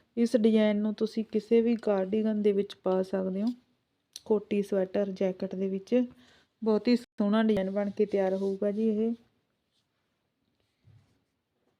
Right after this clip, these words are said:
ਪੰਜ ਪੰਜ ਕੁੰਡਿਆਂ ਦਾ ਇਹ ਡਿਜ਼ਾਈਨ ਆ, ਦੋ ਦੋ ਕੁੰਡੇ ਵਿਚਾਲੇ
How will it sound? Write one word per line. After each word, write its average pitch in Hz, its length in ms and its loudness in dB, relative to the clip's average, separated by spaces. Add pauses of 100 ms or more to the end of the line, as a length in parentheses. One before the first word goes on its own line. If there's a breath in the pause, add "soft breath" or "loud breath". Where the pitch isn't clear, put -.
(180)
ਪੰਜ 220 220 2
ਪੰਜ 226 280 4
ਕੁੰਡਿਆਂ 208 420 0
ਦਾ 220 100 2
ਇਹ 214 200 4
ਡਿਜ਼ਾਈਨ 196 380 0
ਆ, 214 100 -2
ਦੋ 208 240 4
ਦੋ 214 160 2
ਕੁੰਡੇ 202 360 -2
ਵਿਚਾਲੇ 196 480 -2